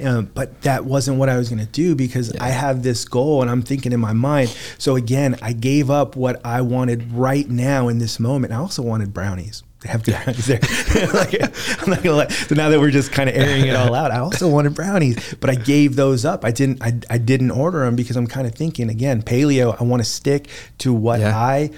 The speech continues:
Speaker 1: want the most. And so that's what's gotta stay focused on. And that comes true with anything, right? So
Speaker 2: Mm-hmm.
Speaker 1: I was thinking about this, like, people, you have to make decisions that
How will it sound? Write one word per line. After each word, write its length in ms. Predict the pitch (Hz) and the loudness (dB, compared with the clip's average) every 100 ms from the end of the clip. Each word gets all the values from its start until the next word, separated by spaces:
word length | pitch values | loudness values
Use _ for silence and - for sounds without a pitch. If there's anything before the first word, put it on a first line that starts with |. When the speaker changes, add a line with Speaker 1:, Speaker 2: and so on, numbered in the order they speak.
| - | -14
Speaker 1:
want 520 | - 123 127 123 127 - - _ - - | -2 0 2 0 -2 -6 -20 _ -20 -20
the 120 | 113 113 | -6 -2
most. 760 | 110 110 143 139 117 - - - | 0 2 0 -2 -6 -12 -14 -6
And 160 | 117 | -4
so 180 | 110 120 | 0 0
that's 280 | 120 123 - | 0 -2 -4
what's 300 | 127 - - - - | -6 -6 -10 -12 -14
gotta 180 | - 110 | -10 -8
stay 240 | - 123 | -4 -4
focused 560 | 117 135 147 143 127 127 | -4 -2 -2 -2 -6 -4
on. 220 | 107 113 - - | -6 -6 -12 -14
And 80 | - | -2
that 160 | 131 135 | -2 -2
comes 380 | - 170 139 - | -4 -2 -4 -6
true 280 | - 175 | -4 0
with 240 | 165 131 - | 0 0 -2
anything, 500 | 135 180 233 202 110 | 0 2 2 0 0
right? 360 | 113 117 196 214 | 0 0 -2 -4
So 180 | - 135 | 0 2
Speaker 2:
Mm-hmm. 340 | 98 92 98 127 - - _ 151 | 2 0 0 -2 -6 -20 _ -2
Speaker 1:
I 20 | |
was 100 | 143 | 0
thinking 220 | 160 180 | 0 0
about 300 | 139 123 117 | 2 0 -2
this, 240 | 117 110 - - - - | -4 -4 -8 -18 -20 -16
like, 240 | 117 113 | -14 -14
people, 760 | - 185 160 143 127 131 - - _ _ _ _ _ _ - | -10 -10 -4 0 0 0 -4 -16 _ _ _ _ _ _ -10
you 140 | 135 | -4
have 260 | 147 160 - | 0 -2 0
to 100 | 170 | 2
make 300 | 160 147 139 | 2 0 -2
decisions 1000 | 127 117 - 151 156 131 117 101 98 - - - - - | -6 -4 -2 -2 0 0 -2 -4 -6 -12 -16 -20 -20 -12
that 600 | 117 131 123 127 139 - | -2 0 0 0 -2 -6